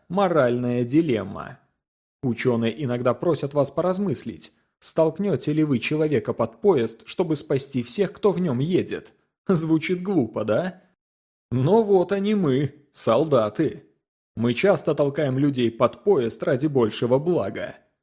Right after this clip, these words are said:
Вы только что столкнулись с собственной моральной дилеммой, Май.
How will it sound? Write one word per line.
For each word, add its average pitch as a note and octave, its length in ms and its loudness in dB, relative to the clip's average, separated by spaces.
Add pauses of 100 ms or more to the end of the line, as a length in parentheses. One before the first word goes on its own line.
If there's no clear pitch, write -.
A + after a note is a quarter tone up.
(240)
Вы A2+ 180 2
только B2+ 320 0
что C3 200 0
столкнулись C3 760 0
с - 60 -8
собственной A2 680 -2
моральной A2+ 460 0
дилеммой, A2 520 0
Май. B2 440 -4